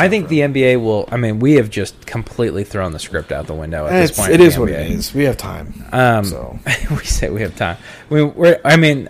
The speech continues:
Speaker 2: honestly, when it comes to the N B A section, we have ten minutes left. When it comes to the N B A
Speaker 1: There's
Speaker 2: section,
Speaker 1: no mandatory talk points, I feel
Speaker 2: yes,
Speaker 1: like, here.
Speaker 2: I feel like we're gonna get a little bit looser with the script, apparently.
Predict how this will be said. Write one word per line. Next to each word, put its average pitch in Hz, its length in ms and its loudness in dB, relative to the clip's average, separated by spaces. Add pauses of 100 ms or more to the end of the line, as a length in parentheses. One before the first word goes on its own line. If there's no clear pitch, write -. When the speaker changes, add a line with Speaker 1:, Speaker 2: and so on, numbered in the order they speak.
Speaker 2:
honestly, 175 400 2
when 160 120 0
it 147 60 0
comes 156 260 -2
to - 40 -12
the 151 120 -2
N 139 120 -2
B 127 100 0
A 127 140 0
section, 127 480 -4
we 160 80 0
have 156 100 2
ten 120 220 -2
minutes 117 260 -4
left. 117 240 0 (400)
When 165 140 2
it 160 60 0
comes 196 180 2
to 170 60 0
the 160 60 4
N 147 80 2
B 135 120 4
A 123 60 6
Speaker 1:
There's 123 140 2
Speaker 2:
section, 143 280 4
Speaker 1:
no 175 100 6
mandatory 147 640 2
talk 117 320 0
points, 98 300 -10
I - 40 -6
feel 117 60 -4
Speaker 2:
yes, 95 360 0
Speaker 1:
like, 71 80 -10
here. 131 100 -2
Speaker 2:
I 139 40 2
feel 170 200 4
like 156 160 6
we're 143 140 6
gonna 143 140 4
get 127 220 4
a 123 40 0
little 127 260 4
bit 123 160 0
looser 120 260 0
with 104 120 -4
the - 60 -10
script, 90 300 -6
apparently. 90 480 -6